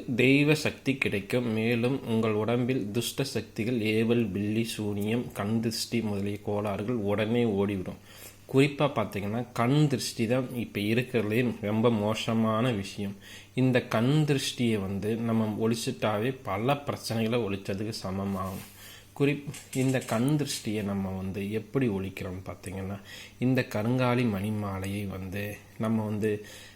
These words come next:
கழுத்தில் போட்டுக்கிட்டோம்னா, இப்போ வந்து ஒருத்தர் பார்வை பார்க்குறதே ஒரு, ஒரு தினுசா இருக்கும்.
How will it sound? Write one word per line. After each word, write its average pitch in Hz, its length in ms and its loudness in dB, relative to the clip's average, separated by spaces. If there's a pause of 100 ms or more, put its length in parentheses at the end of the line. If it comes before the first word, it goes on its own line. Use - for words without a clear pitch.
(380)
கழுத்தில் 127 460 2
போட்டுக்கிட்டோம்னா, 98 760 -4
இப்போ 123 260 -4
வந்து 123 280 2
ஒருத்தர் 120 440 2 (360)
பார்வை 160 580 6
பார்க்குறதே 110 580 0 (120)
ஒரு, 104 240 -2
ஒரு 101 200 -6 (240)
தினுசா 135 440 2
இருக்கும். 95 400 -6